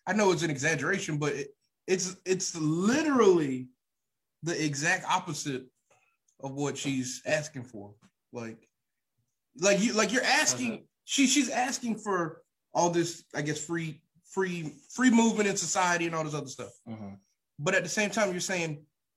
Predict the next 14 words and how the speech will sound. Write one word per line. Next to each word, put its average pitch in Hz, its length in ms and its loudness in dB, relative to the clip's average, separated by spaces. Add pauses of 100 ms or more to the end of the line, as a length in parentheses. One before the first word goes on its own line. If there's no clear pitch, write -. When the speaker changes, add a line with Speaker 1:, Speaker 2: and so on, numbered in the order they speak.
(220)
Speaker 1:
"We, 175 360 0
we 226 200 4
need 269 280 8
you 226 140 0
to 185 60 0
stand 214 340 2
up 233 160 -2
for 180 180 -2
us 139 340 -2
when 160 160 -2
someone 151 280 0
is 123 100 -4
harming 127 360 -6
us." 104 260 -20